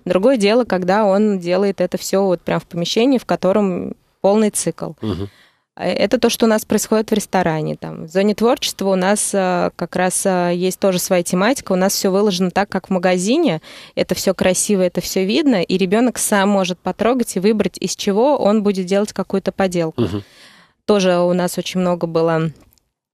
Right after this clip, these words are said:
Speaker 1: э, советов и комментариев так не делать, потому что нам сказали, что сразу вас <laughs> все разворуют.
Speaker 2: Мгм.
Speaker 1: Но мы подумали, что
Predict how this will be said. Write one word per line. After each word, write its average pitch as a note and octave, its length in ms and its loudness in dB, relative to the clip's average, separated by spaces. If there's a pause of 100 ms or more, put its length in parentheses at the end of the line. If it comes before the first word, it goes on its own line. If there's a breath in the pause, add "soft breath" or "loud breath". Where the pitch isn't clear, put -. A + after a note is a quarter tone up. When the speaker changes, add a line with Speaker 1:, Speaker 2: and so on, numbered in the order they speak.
(160)
Speaker 1:
э, E3 200 2
советов F3+ 460 2
и F3 40 0
комментариев F#3 580 2
так F3 240 0
не F3+ 200 2
делать, G3 420 0
потому F#3 300 0
что - 140 -4
нам F3 100 0
сказали, F#3 380 0
что F#3+ 180 -4
сразу F3 380 -2
вас F3+ 120 0
<laughs> - 220 0
все F#3+ 40 4
разворуют. F3+ 640 2 (100)
Speaker 2:
Мгм. F2+ 260 -4 (320 loud breath)
Speaker 1:
Но F#3 200 2
мы F#3+ 200 2
подумали, F#3+ 500 0
что E3+ 680 -2